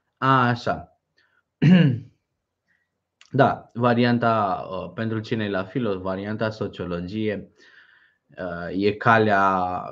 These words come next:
nu știu, cel puțin e o materie la care cred că te poți pregăti singur, da? Trebuie doar să-ți faci rost de informații, de materie.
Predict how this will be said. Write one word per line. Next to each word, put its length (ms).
nu 220
știu, 200
cel 240
puțin 320
e 80
o 60
materie 380
la 160
care 440
cred 200
că 100
te 160
poți 380
pregăti 480
singur, 1000
da? 220
Trebuie 240
doar 180
să-ți 220
faci 220
rost 220
de 340
informații, 800
de 100
materie. 840